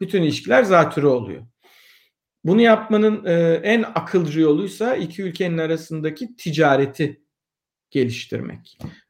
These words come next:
Az buz değil, e, A B D ile ticaretimiz yirmi milyar doları geçmiş vaziyette.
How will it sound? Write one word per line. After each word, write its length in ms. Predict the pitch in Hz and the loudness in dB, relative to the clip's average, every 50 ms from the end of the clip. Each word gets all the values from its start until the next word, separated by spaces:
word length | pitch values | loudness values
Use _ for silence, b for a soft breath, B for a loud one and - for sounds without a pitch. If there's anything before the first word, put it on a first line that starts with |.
| _ _ | _ _
Az 260 | - 143 170 160 151 151 | 2 2 2 2 2 0
buz 220 | 151 151 151 156 | -2 -4 -2 -2
değil, 280 | 208 226 165 131 120 120 | 0 0 0 -2 -4 -8
e, 320 | 123 135 135 131 127 - | -8 -6 -6 -6 -6 -6
A 220 | - 143 139 - | -8 -8 -8 -8
B 180 | - 131 131 131 | -8 -10 -10 -8
D 120 | 127 135 | -10 -8
ile 320 | 135 127 123 - - - _ | -8 -6 -6 -8 -8 -10 _
ticaretimiz 800 | _ 143 135 131 135 127 127 131 120 117 - 131 131 123 127 135 | _ -10 -8 -6 -6 -6 -6 -8 -12 -12 -12 -10 -10 -10 -6 -4
yirmi 240 | 139 139 147 147 143 | -2 0 0 0 0
milyar 400 | 139 139 131 135 131 135 135 135 | 0 0 0 0 -2 -2 -2 -4
doları 240 | 135 127 131 135 | -4 -4 -6 -4
geçmiş 460 | 139 160 175 156 - 175 - - - - | -2 -2 -2 -2 -2 -6 -14 -12 -8 -6
vaziyette. 520 | - 113 110 - - - - _ _ _ | -6 -6 -6 -8 -10 -10 -10 _ _ _